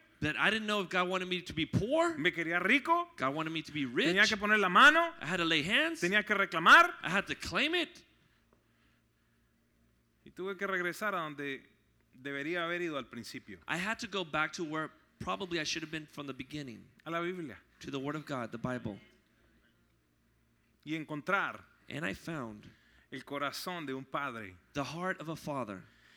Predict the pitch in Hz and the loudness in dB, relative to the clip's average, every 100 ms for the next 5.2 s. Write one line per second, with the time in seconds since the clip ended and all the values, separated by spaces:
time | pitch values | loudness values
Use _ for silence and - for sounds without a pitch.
0 | - _ - 127 156 151 160 151 123 147 | -20 _ -12 -8 -6 -6 -8 -8 -8 -10
1 | - 127 - 120 120 101 104 131 127 147 | -8 -10 -10 -14 -14 -14 -8 -8 -6 -6
2 | 165 170 135 147 127 131 131 123 - 127 | -6 -8 -4 -4 -4 -8 -10 -8 -8 -8
3 | 113 104 98 - - _ _ 135 139 160 | -8 -12 -14 -20 -20 _ _ -12 -10 -6
4 | 180 156 147 147 175 165 160 151 147 147 | -4 -4 -6 -8 -10 -10 -12 -10 -8 -6
5 | 120 | -6